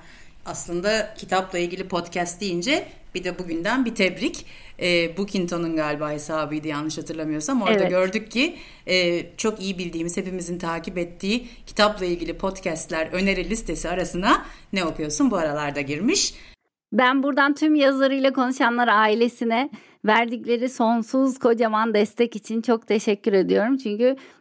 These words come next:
Speaker 2: öyle bir destek olmasaydı bugün bu podcast'te olmazdı. O yüzden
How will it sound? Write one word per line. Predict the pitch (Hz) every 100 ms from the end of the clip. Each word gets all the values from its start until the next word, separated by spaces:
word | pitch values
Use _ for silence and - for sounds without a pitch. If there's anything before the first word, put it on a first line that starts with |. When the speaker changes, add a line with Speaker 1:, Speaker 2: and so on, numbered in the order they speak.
| -
Speaker 2:
öyle | 240 247 220
bir | 196
destek | 202 208 - 208
olmasaydı | 240 226 196 196 196 220 262
bugün | 208 190 208
bu | 220
podcast'te | 208 185 - 180 185 - 262 277 - _ -
olmazdı. | 233 220 226 214 190 196 269 285
O | 208
yüzden | 208 240